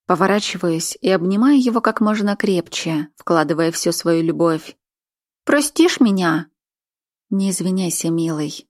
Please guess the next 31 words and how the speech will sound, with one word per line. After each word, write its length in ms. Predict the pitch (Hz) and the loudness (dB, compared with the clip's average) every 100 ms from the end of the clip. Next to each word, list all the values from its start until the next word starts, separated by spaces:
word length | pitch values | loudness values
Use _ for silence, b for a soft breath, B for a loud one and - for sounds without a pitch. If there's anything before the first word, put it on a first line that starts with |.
| _ | _
Это 180 | 208 240 | -2 2
я 220 | 233 226 | 2 2
виновата, 420 | 165 156 156 156 | 0 0 0 -2
что 180 | 160 180 | -2 -4
тебя 280 | 170 160 170 | -2 0 2
дёргали 420 | 175 175 175 160 | 2 0 0 -2
туда-сюда, 760 | 156 147 175 165 165 170 160 151 B B B - | -4 -4 -2 -2 -4 -2 -2 -6 B B B -4
но 240 | 196 240 | 0 0
теперь 320 | 240 240 233 226 | 0 -2 -2 -2
всё 180 | - | -2
закончено». 880 | 214 226 233 190 - 160 156 147 160 _ _ _ _ _ _ _ _ | 0 0 0 -2 -2 -2 0 -2 -4 _ _ _ _ _ _ _ _
«Они 280 | 262 269 285 | 2 4 4
все 200 | - 294 | 4 2
думают...» 600 | 233 285 262 262 247 - _ _ _ _ _ _ _ - | 4 4 4 2 0 -6 _ _ _ _ _ _ _ -2
«Тише, 400 | 233 214 - 196 | 0 2 0 0
милый, 640 | 202 220 190 170 156 - - - | 2 2 2 0 -2 -6 -18 -2
и 80 | 208 | 2
не 140 | 208 | 2
забывай, 400 | 190 196 214 226 | 2 0 2 2
что 200 | 202 196 | 0 -2
ты 100 | 190 | 0
больше 340 | 180 190 - 190 | 2 0 0 -2
не 160 | 180 | -2
Данила 480 | 160 190 202 226 208 | 0 0 2 2 0
и 140 | - | 2
не 220 | 214 214 196 | 2 2 0
Дани, 600 | 202 180 165 160 151 - _ | 0 0 0 -2 -4 -10 _
а 200 | 175 - - | -4 -4 -4
Драгон». 680 | 185 202 170 156 156 147 - _ _ _ _ _ _ | -2 0 0 0 -2 -4 -8 _ _ _ _ _ _
«Дурацкое 640 | 254 269 302 226 - 180 170 | 0 2 2 0 0 0 2
имя». 540 | 220 202 170 156 | 2 2 2 0